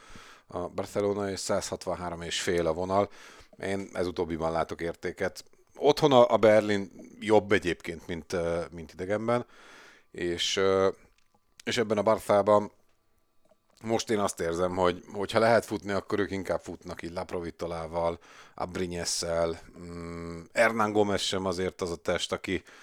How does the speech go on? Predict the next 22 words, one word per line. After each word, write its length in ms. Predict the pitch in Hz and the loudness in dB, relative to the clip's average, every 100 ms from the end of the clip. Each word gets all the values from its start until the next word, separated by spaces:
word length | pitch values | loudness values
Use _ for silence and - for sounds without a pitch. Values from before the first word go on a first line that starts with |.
| - - | -20 -20
aki 220 | - - | -18 -10
úgy 120 | 85 85 | -8 -6
nagyon 220 | 87 82 | -6 -8
szeret 280 | - 82 82 | -8 -8 -8
legénykedni, 560 | 80 82 82 82 82 | -8 -8 -6 -8 -8
inkább 220 | 80 78 | -10 -10
faltolni 640 | - 90 87 101 92 95 90 - | -6 -2 -2 0 0 0 -6 -10
szokott 500 | - 110 - 104 - | -8 -8 -2 -4 0
ő. 240 | 110 104 - - - - - - | 4 4 2 -20 -20 -20 -20 -8
Szóval, 420 | - 110 113 117 | 4 10 12 12
hogy, 300 | 120 117 120 117 | 10 8 4 -8
hogy 180 | 113 110 | -2 0
én, 180 | 110 110 | 0 -2
én, 320 | 104 104 101 | -4 -6 -6
én 100 | 104 | -8
azt 220 | 98 - | -6 -6
érzem, 300 | 92 87 95 | -6 -4 -6
hogy 100 | 95 | -6
ez 160 | 92 87 | -6 -8
egy, 140 | 87 92 95 | -12 -14 -14
ez 120 | 90 | -12
egy 260 | 92 95 | -12 -14